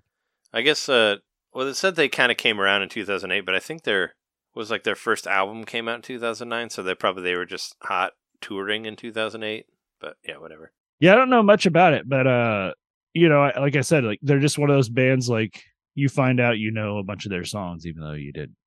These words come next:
Speaker 2: know you knew them. And, uh, they put on a really good show, and I was actually super impressed. They had a,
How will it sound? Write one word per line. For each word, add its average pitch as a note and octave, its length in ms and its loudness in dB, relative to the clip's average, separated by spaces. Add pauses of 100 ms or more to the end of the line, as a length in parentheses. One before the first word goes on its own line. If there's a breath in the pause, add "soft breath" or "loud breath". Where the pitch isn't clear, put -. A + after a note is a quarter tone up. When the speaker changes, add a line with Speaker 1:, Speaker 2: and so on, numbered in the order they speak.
(140)
Speaker 2:
know E2 160 -8
you C#3+ 160 -10
knew G2 160 -12
them. - 280 -20 (200)
And, D2+ 260 -8
uh, - 240 -10 (380)
they D#3+ 140 6
put B3+ 140 4
on B3+ 120 4
a G3+ 60 2
really G3 220 8
good F#3+ 160 6
show, F3 280 8
and A#2+ 100 4
I A#2 80 2
was A#2 220 0
actually A#2+ 340 0
super B2+ 240 -2
impressed. B2+ 380 2
They A2+ 100 0
had A2 180 2
a, F#2 300 0